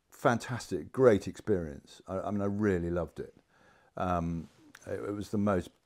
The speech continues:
battered, beaten up old shop. You know, it didn't have any central heating. It had one storage heater, and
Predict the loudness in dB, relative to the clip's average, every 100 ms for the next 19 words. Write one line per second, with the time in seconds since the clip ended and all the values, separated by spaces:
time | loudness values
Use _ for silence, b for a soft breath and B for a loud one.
0 | -2 -2 -2 -4 -6 -6 _ -4 -2 -2
1 | -2 -6 -4 -4 -6 -8 -6 -4 -6 -10
2 | -20 _ -12 -10 -8 -4 -4 -4 -8 -8
3 | -10 -8 -6 -6 -6 -8 -8 -4 -6 -6
4 | -6 -4 -6 -6 -8 -8 -8 -8 -10 -14